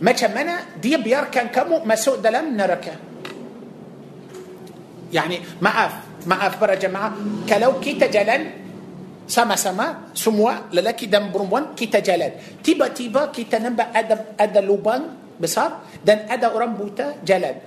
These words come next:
Orang itu akan masuk dalam lubang itu. Ha, apa perasaan para jemaah? Ha.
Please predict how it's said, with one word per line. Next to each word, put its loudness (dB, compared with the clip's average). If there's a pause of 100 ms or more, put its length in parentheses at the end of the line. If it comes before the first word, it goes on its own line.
(160)
Orang 6
itu 0
akan 0 (1200)
masuk 4
dalam 0
lubang 2
itu. -8 (800)
Ha, 0
apa 2
perasaan 0
para 2
jemaah? -4 (1700)
Ha. 2